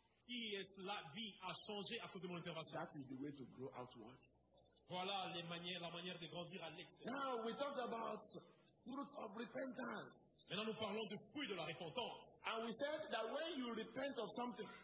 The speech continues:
Speaker 1: Et nous disons, quand vous vous repentez de quelque chose,
Speaker 2: you don't even need to tell me that you have repented of that thing.
Speaker 1: vous n'avez même pas besoin de me dire que vous êtes repenti de cette chose.
Speaker 2: I should naturally see it in your action.
Speaker 1: Je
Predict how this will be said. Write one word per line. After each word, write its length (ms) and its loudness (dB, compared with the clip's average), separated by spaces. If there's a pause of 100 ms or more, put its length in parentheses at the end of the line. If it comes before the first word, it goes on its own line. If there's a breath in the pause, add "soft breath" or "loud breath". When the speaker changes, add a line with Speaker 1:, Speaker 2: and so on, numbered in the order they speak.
(180)
Speaker 1:
Et 80 -4
nous 100 0
disons, 320 0
quand 140 0
vous 140 -6
vous 80 -4
repentez 460 -2
de 80 -4
quelque 260 -8
chose, 200 -4 (120)
Speaker 2:
you 140 2
don't 340 2
even 220 0
need 160 2
to 100 2
tell 320 2
me 140 4
that 140 6
you 60 4
have 160 2
repented 480 2
of 120 2
that 200 2
thing. 100 -2 (160)
Speaker 1:
vous 100 0
n'avez 200 4
même 160 4
pas 80 2
besoin 180 0
de 80 -4
me 80 0
dire 140 -4
que 60 -2
vous 160 -4
êtes 100 0
repenti 400 -2
de 80 0
cette 240 -2
chose. 160 -4 (400)
Speaker 2:
I 180 2
should 140 -6
naturally 520 2 (260)
see 200 -4
it 60 -6 (180)
in 120 -6
your 140 -2
action. 320 -10 (100)
Speaker 1:
Je 180 0